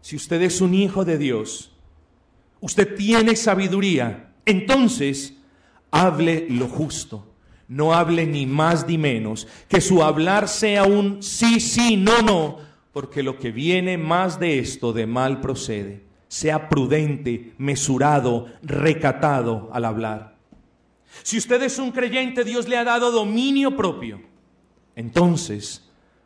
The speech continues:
úselo para refrenar la lengua. Quiere el Señor ayudarnos, hermanos, porque se los digo como pastor en el amor del Señor, más de uno está necesitado de sabiduría,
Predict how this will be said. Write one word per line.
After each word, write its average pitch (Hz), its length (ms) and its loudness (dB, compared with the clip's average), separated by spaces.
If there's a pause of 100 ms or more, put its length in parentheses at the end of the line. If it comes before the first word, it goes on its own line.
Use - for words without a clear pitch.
(320)
úselo 101 640 0 (640)
para 107 220 -2
refrenar 101 640 -6
la 101 140 -4
lengua. 87 480 -12 (1500)
Quiere 123 200 0
el 139 80 0
Señor 135 360 -2
ayudarnos, 120 680 -2
hermanos, 101 640 -10 (880)
porque 120 220 -8
se 131 120 -2
los 120 200 -2
digo 147 280 0
como 147 220 -6
pastor 143 380 -2
en 147 100 -2
el 139 100 -4
amor 131 300 -2
del 143 160 -4
Señor, 101 440 -8 (920)
más 131 300 0
de 135 80 2
uno 113 300 2
está 113 280 -6
necesitado 101 920 -8 (540)
de 107 100 -6
sabiduría, 104 920 -4